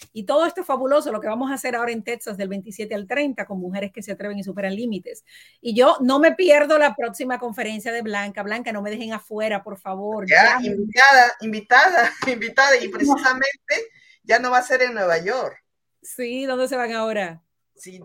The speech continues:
Speaker 2: no me equivoco, va a ser precisamente por esa área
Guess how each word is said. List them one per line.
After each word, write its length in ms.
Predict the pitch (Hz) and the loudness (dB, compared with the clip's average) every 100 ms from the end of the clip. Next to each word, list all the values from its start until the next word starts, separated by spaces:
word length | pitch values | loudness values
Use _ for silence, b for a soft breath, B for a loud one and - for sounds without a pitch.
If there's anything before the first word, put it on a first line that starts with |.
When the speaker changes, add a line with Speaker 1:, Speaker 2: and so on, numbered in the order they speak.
| - | -20
Speaker 2:
no 140 | 185 240 | -12 -10
me 80 | 277 | -10
equivoco, 520 | 254 226 262 262 262 | -12 -4 -4 -2 -4
va 100 | 240 | -4
a 80 | 247 | -6
ser 140 | 240 | -12
precisamente 720 | 233 233 233 220 220 226 220 | -14 -12 -10 -8 -8 -6 -8
por 260 | 214 175 170 | -6 -6 -6
esa 340 | 196 202 196 | -8 -4 -2
área 400 | 226 226 127 139 | -2 -4 -8 -8